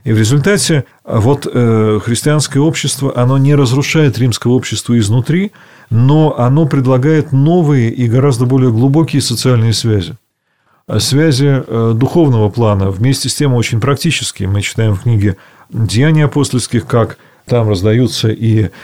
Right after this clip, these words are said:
порции еды, и они заботятся друг о друге, у них общее имущество, только не насильно, как при коммунистах было, а добровольно. И в результате появляется возможность выхода из этого родового строя.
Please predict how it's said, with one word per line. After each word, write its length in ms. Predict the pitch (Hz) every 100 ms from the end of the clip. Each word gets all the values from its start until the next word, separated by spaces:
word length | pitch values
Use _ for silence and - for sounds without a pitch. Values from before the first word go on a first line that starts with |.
| -
порции 400 | - 120 - 123
еды, 540 | 95 107 95 139 151 139
и 180 | 113 107
они 200 | 104 95
заботятся 580 | 107 127 151 131 -
друг 220 | 117 113 120
о 60 |
друге, 280 | 104 107 98
у 20 |
них 220 | 101 -
общее 280 | 127 - 113
имущество, 480 | 117 151 139 - 107
только 220 | 107 -
не 60 | 107
насильно, 500 | 113 - 170 156 117
как 220 | 113 92
при 160 | 98 95
коммунистах 560 | 110 107 98 - 87
было, 260 | 92 90 -
а 260 | 104 101 90 - - _
добровольно. 680 | 107 107 117 117 101 90 101 _ _ _ _ -
И 200 | 135 139
в 220 | - 123
результате 560 | 123 131 151 208 - 151
появляется 800 | - 135 131 165 170 - - 135
возможность 720 | 123 135 131 160 139 131 -
выхода 480 | 123 190 - 143 123
из 240 | 139 110
этого 260 | 139 135 131
родового 440 | 127 127 123 107
строя. 480 | 101 - 107 95